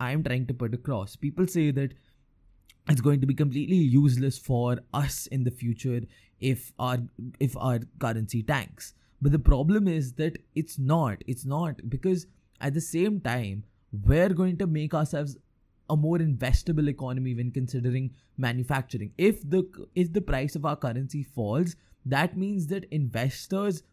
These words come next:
from, uh, from abroad, from foreign currencies, from foreign countries, sorry, would be incentivized towards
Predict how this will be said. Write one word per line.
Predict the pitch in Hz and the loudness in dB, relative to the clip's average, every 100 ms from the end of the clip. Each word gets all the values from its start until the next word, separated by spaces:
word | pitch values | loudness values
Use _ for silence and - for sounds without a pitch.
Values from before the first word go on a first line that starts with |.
| _ _ | _ _
from, | - 165 196 196 - | -2 2 2 0 -2
uh, | 131 131 - 139 | -4 -4 -6 -6
from | - 185 202 | 0 0 2
abroad, | 143 113 135 127 113 - | 8 12 12 10 0 -4
from | 139 156 160 | -4 -4 -4
foreign | - 131 139 135 | -4 -4 -2 -2
currencies, | 107 117 127 120 110 - _ _ _ | -2 -4 -4 -4 -4 -6 _ _ _
from | 170 170 | -2 0
foreign | 175 156 160 | 0 0 0
countries, | 127 127 131 107 98 | 0 0 0 -2 -2
sorry, | 113 110 90 107 _ _ _ - | -4 -4 -4 -8 _ _ _ 4
would | 127 160 135 | 8 8 6
be | 208 196 - _ - | 0 -2 -8 _ -4
incentivized | 160 147 151 160 180 196 185 | -2 0 -2 -2 -2 -2 -2
towards | 175 156 170 - | -2 -2 -4 -8